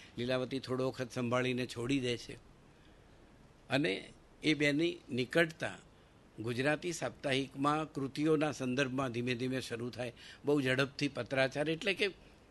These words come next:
બે આટલા નજીક રહે છતાં દિવસમાં લીલાવતીએ ત્રણ પત્રો લખ્યા હોય મુનશીને અને મુનશીએ બે વખત જવાબ આપ્યા હોય. ત્યારે આપણને એમ થાય કે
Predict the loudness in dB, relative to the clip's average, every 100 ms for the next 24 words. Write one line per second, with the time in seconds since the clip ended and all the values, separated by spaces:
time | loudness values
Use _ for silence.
0 | -20 -20 -20 -20 -18 -2 2 2 2 -2
1 | 2 2 2 2 0 0 -2 -2 -2 -2
2 | -2 -4 -6 -10 -20 -20 -20 -20 -12 -2
3 | 0 2 0 0 4 4 4 0 0 4
4 | 6 6 2 0 0 4 4 4 0 0
5 | -2 -2 -2 -6 -6 -8 -8 -8 -8 -10
6 | -12 -18 -20 -20 -20 -20 -20 -20 -10 4
7 | 10 12 12 12 8 10 12 12 12 10
8 | 10 10 10 10 6 6 6 2 0 -2
9 | -4 -4 -4 -4 -4 -4 6 12 12 12
10 | 10 8 8 6 6 6 8 10 8